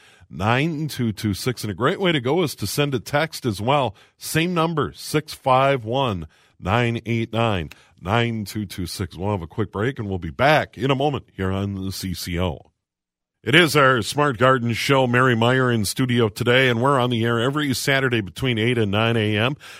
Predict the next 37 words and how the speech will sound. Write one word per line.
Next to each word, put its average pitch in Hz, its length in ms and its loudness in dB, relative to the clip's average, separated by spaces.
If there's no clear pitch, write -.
Steve 208 280 -4
Thompson 190 480 4
in 139 200 4
for - 140 -6
Denny 135 280 2
Long. 147 340 0
Denny 135 260 0
taking 123 520 -2
a 98 60 2
couple - 460 -6
of 107 160 -4
weeks 120 420 -8
off. 127 320 2
He'll 113 100 0
be 110 80 0
back 107 420 -2
later 104 320 -2
in 95 160 -2
July. 90 360 -2
Once 98 260 -6
again, 98 220 -4
pleased 107 320 -4
to 90 60 -12
be 82 120 -6
joined 98 360 -2
by 90 280 0
Mary 104 340 0
Meyer. 101 560 0
A 107 120 0
lot 117 400 6
of 143 120 -2
calls 120 580 0
and 104 100 -2
a 98 40 -2
lot 104 280 2
of 123 160 -2
texts. 117 460 -2